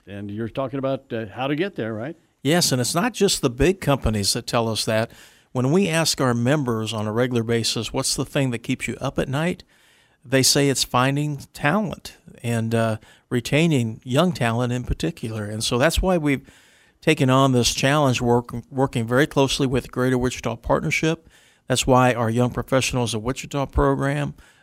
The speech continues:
Speaker 2: uh, is one of our key affiliates. They have three thousand members, and those are young professionals that we're getting involved in the community.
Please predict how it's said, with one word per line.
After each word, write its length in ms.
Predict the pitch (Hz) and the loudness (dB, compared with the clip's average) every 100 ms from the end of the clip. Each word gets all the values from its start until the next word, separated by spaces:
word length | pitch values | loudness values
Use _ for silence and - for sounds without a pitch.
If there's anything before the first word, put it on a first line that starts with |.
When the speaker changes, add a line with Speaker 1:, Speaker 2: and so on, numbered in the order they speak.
| _ | _
Speaker 2:
uh, 320 | - 113 110 113 | -4 0 0 -2
is 220 | 113 - | -4 0
one 160 | 127 127 | 4 4
of 100 | 117 | 4
our 120 | 110 | 2
key 340 | - 131 127 | 2 2 2
affiliates. 640 | 117 - 135 139 147 143 - | 2 0 0 2 -2 -2 -2
They 140 | 117 | 0
have 160 | 113 - | 0 -2
three 240 | 139 139 | -2 -2
thousand 500 | 131 135 131 120 113 | 0 -2 -2 -2 0
members, 540 | 123 131 156 151 - - - - | 0 0 -2 -4 -6 -8 -20 -10
and 100 | 117 | 0
those 180 | 127 127 | 2 4
are 80 | 117 | 4
young 280 | 120 131 | 4 4
professionals 720 | 131 131 - 135 - 143 135 120 | 2 -2 2 2 2 2 0 0
that 160 | 113 | -2
we're 200 | 117 127 | 0 0
getting 340 | 135 147 135 120 | 0 0 2 0
involved 380 | 110 117 131 147 | 0 2 2 0
in 80 | |
the 80 | 131 | -2
community. 580 | - 131 131 135 143 139 | -2 -2 0 0 -2 -4